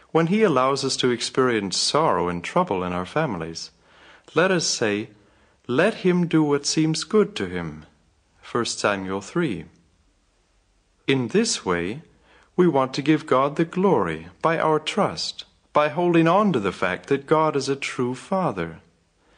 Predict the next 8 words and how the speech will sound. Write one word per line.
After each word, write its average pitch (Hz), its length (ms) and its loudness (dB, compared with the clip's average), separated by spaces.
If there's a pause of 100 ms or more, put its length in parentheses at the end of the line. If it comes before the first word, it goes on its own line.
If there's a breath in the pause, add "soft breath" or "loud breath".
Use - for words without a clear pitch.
(240 soft breath)
If 160 220 0
we 113 160 2
accept 160 420 0
our 95 140 2
cross 101 460 -2
in 95 100 -6
this 160 260 -2
manner, 87 420 -8